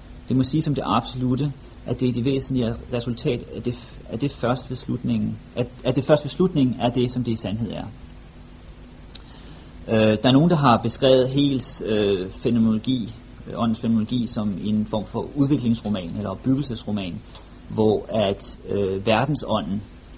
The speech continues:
øh, den menneskelige historie, den menneskelige kultur udvikler sig og opnår bevidsthed om sig selv gennem den her, øh, udvikling. Øhm,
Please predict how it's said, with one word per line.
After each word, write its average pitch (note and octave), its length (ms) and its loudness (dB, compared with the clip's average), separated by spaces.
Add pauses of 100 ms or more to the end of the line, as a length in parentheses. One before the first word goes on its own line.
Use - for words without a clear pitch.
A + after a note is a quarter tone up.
(100)
øh, G2+ 420 0
den A#2 120 4
menneskelige A#2 420 2
historie, A2+ 380 2
den A#2 60 4
menneskelige A2+ 260 2
kultur C3 500 2
udvikler D#3 440 6
sig G#2 240 -2 (560)
og A2 300 2
opnår B2+ 320 2
bevidsthed B2 480 -2
om A2+ 100 -4
sig - 120 -12
selv - 240 -4 (140)
gennem G#2+ 180 -2
den A2 140 -4
her, G#2 280 -4 (240)
øh, G#2 240 -4
udvikling. A2+ 500 -2 (1400)
Øhm, G2+ 540 -2